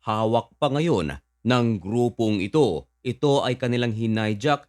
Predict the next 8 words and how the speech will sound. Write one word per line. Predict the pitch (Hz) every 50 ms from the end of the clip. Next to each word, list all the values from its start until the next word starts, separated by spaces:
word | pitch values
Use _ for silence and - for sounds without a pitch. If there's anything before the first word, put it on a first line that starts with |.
| _ _ _ 107
noong | 113 117 117 123 120 120 104 92 92
Nobyembre | 107 127 143 135 117 120 139 151 185 180 139 104 82 69 - _ _ _
twenty | - 127 135 135 127 127 120 110
twenty-three. | - - 107 107 107 98 - 110 - 147 151 139 95 67 - -
Marami | 170 180 180 196 196 196 196 190
ang | 160 170 160
mga | 156 151 143 143 139
nagsasabi | 131 104 - - 123 113 - - 151 143 113 82 80 73 65 -